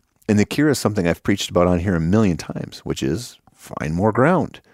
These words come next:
You can make that plan right now, and if you stick to it, you'll never, ever regret it.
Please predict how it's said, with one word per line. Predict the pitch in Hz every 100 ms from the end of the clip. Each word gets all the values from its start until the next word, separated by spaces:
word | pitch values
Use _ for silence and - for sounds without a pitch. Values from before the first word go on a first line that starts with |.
| _ _ _ _ _ -
You |
can | 101 104
make | 120
that | 135 -
plan | 135 123
right | 123 117
now, | 82 165
and | 131
if | -
you | 80
stick | - - 190 190 -
to | 69
it, | 65 - _ _ _
you'll | - 87
never, | 85 87 90 87 117 -
ever | 92 95
regret | 87 85 87 117
it. | -